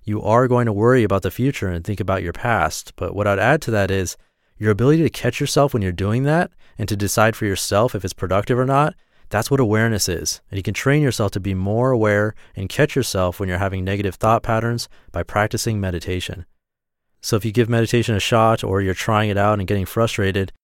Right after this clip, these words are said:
don't try to master being in the now all the time or never having a thought during meditation. That's like doing bicep curls without the weight on it.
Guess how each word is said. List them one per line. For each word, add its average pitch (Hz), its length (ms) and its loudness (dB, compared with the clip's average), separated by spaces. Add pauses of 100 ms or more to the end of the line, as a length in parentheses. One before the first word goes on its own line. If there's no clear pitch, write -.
(240)
don't 139 180 2
try - 140 -2
to 180 100 0
master 120 400 2
being 104 280 0
in 110 100 0
the 92 60 -2
now 101 300 2
all 98 280 0
the 98 80 -2
time 101 460 0
or 80 160 -6
never 98 260 -2
having 98 280 -2
a 80 60 -6
thought 101 360 0
during 90 220 -4
meditation. 92 640 -4 (300)
That's - 160 0
like 127 120 4
doing 127 220 2
bicep 104 380 2
curls 90 340 -2
without 90 240 0
the 87 80 -4
weight 95 260 0
on 78 180 -6
it. 85 140 -12